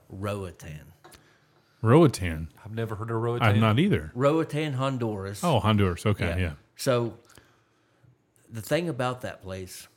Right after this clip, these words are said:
Speaker 1: every little community is like a family. When you go down there, the, every, every community hangs out together. They, their big thing is they play dominoes. They go out on a boat. They,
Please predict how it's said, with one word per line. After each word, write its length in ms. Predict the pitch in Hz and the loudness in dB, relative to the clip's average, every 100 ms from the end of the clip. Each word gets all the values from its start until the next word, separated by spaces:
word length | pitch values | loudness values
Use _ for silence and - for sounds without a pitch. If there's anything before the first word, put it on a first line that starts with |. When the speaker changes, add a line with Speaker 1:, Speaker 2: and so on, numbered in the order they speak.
| _ _ _ _ _ - _ _ - | _ _ _ _ _ -20 _ _ -6
Speaker 1:
every 360 | 143 170 180 | -6 -4 -6
little 260 | 147 147 143 | -4 -4 -4
community 640 | 143 110 110 110 95 90 | -4 -4 -2 -4 -6 -8
is 120 | 92 | -10
like 180 | 101 95 | -10 -10
a 40 | 90 | -12
family. 500 | - 90 76 - - _ _ _ _ _ _ _ _ _ _ | -12 -12 -14 -16 -18 _ _ _ _ _ _ _ _ _ _
When 180 | 101 107 | -8 -6
you 80 | 107 | -4
go 160 | 123 127 | -4 -4
down 180 | 127 | -4
there, 300 | 127 123 120 82 | -4 -4 -6 -10
the, 160 | 101 - _ _ | -16 -16 _ _
every, 300 | 135 135 156 135 - | -6 -4 -4 -6 -6
every 240 | 135 151 | -6 -6
community 500 | - 135 131 131 127 | -4 -2 -2 -2 -4
hangs 320 | 95 120 113 | -4 -4 -2
out 200 | 113 107 | -4 -6
together. 500 | 110 110 113 113 110 - _ - | -8 -6 -4 -6 -8 -12 _ -12
They, 160 | 107 - _ _ - | -12 -12 _ _ -8
their 160 | 123 | -6
big 280 | 113 139 143 | -4 -4 -4
thing 180 | 143 139 | -6 -4
is 100 | 120 | -4
they 120 | 117 | -6
play 200 | 110 113 | -6 -6
dominoes. 680 | 101 104 113 117 113 113 110 - - | -4 -4 -4 -4 -4 -4 -8 -14 -10
They 120 | 110 | -8
go 320 | 107 123 127 | -4 -2 -2
out 200 | 123 117 107 | -4 -6 -6
on 100 | 113 | -8
a 80 | |
boat. 460 | 101 110 110 107 - | -4 -2 -2 -4 -8
They, 140 | 101 | -12